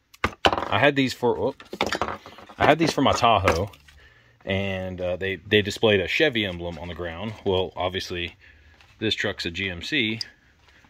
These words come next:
so this will throw the G M C badge on the ground. And, uh, let's see, show you where they mount. Right there. You can kinda see the stock light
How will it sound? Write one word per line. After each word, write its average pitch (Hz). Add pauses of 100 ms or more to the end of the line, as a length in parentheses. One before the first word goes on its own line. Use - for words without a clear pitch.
(340)
so 90
this 98
will 101
throw 92
the 87
G 87
M 87
C 175
badge 80 (260)
on 82
the 78
ground. 76 (920)
And, 82
uh, 78 (520)
let's -
see, 85 (280)
show -
you 82
where 78
they 76
mount. 95 (4000)
Right 143
there. 104 (280)
You -
can 113
kinda 123
see 123
the 104
stock -
light 101